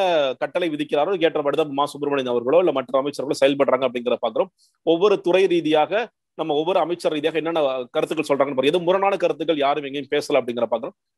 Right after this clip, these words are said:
எல்லா அமைச்சர்களும் அவர் சொல்படிதான் கேட்டு நடக்கிறாங்க. பொதுமக்களுக்கு என்ன தேவையோ அதுபடிதான் நடந்துட்டு இருக்காங்க அப்படிங்கிறதா என்னுடைய பார்வை. இது எங்க இருந்து அவருக்கு ஒரு மாற்றம், மாற்று சிந்தனை வந்தது அப்படிங்கிறது தெரியல.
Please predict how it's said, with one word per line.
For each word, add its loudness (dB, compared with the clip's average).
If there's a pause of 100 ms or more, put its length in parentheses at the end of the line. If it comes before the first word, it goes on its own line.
எல்லா 6
அமைச்சர்களும் 2
அவர் 2
சொல்படிதான் 0
கேட்டு -4
நடக்கிறாங்க. 0 (280)
பொதுமக்களுக்கு -2
என்ன -2
தேவையோ 2
அதுபடிதான் -2
நடந்துட்டு -4
இருக்காங்க -2
அப்படிங்கிறதா 0
என்னுடைய -2
பார்வை. -2 (340)
இது 0
எங்க 0
இருந்து 2
அவருக்கு 2
ஒரு 2
மாற்றம், -2
மாற்று -2
சிந்தனை -4
வந்தது 2
அப்படிங்கிறது -2
தெரியல. -4